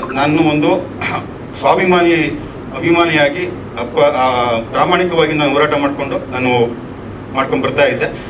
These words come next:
ಇವತ್ತು ಅವ್ರು, ಅವರೇ ನನಗೆ ಕರ್ಸ್ಕೊಂಡು ನಂದು ಎಲ್ಲಾನು ದಾಖಲೆಗಳು ನೋಡಿ, ಆಮೇಲೆ ನಮ್ಮ ಅರು-, ಅರುಣ್ ಸರ್ ಹತ್ರ ಮಾತಾಡಿ, ಇವತ್ತು ನಮ್ಮ ಏನ್ ಕಾನೂನು ಹೋರಾಟಕ್ಕೆ ನಾನು ಬೆಂಬಲವಾಗಿ ನಿಂತ್ಕೊಳ್ತೀನಿ ಅಂತ ಇವತ್ತು ಬಂದಿದ್ದಾರೆ. ಆ ನಾಡಿನ ವಿಷ್ಣು ಜೀವಮನೆಗಳ ಪರವಾಗಿ ನಾನು ಅವರಿಗೆ ಅಭಿನಂದನೆ ತಿಳಿಸ್ತೀನಿ.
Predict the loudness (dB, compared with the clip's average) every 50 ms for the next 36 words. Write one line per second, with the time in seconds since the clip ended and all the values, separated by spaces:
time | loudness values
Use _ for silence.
0 | -8 -6 -4 -2 2 2 2 2 2 0 0 2 4 4 4 4 2 2 0 -2
1 | -6 -6 -4 -2 -2 0 2 2 2 2 0 -2 -2 -2 0 0 -2 -2 -4 -8
2 | -10 -12 -12 -10 -8 -6 -2 0 2 4 4 4 4 4 4 4 4 4 4 4
3 | 4 4 2 2 2 2 0 2 0 0 0 0 -2 -2 -4 -6 -8 -10 -12 -12
4 | -12 -12 -10 -6 -4 0 2 2 2 2 0 -2 -4 -4 -2 0 2 2 2 2
5 | 2 2 4 4 4 6 6 4 4 2 2 2 0 2 0 2 2 0 0 0
6 | -2 -6 -6 -2 0 0 0 0 0 -2 -2 0 0 0 -2 -2 -6 -10 -12 -12
7 | -12 -8 -4 0 0 2 2 2 2 2 2 4 4 4 4 4 4 4 4 2
8 | 0 0 -2 -2 -2 0 -2 -2 -2 -2 -2 0 2 2 4 4 4 2 0 -2
9 | 0 0 0 0 0 -2 -2 -2 -4 -4 -6 -6 -6 -6 -6 -6 -6 -10 -12 -8
10 | -4 -2 0 2 2 4 2 2 0 -2 -4 -8 -12 -12 -8 -2 0 0 0 0
11 | 0 0 0 0 -2 -2 -2 -4 -4 -4 -4 -4 -2 -2 0 0 0 0 0 0
12 | 0 0 0 0 2 2 2 2 2 0 0 -2 -2 -2 -4 -4 -6 -8 -10 -10
13 | -6 -4 -2 0 0 0 0 2 2 2 2 2 2 0 0 -2 -4 -4 -6 -6
14 | -8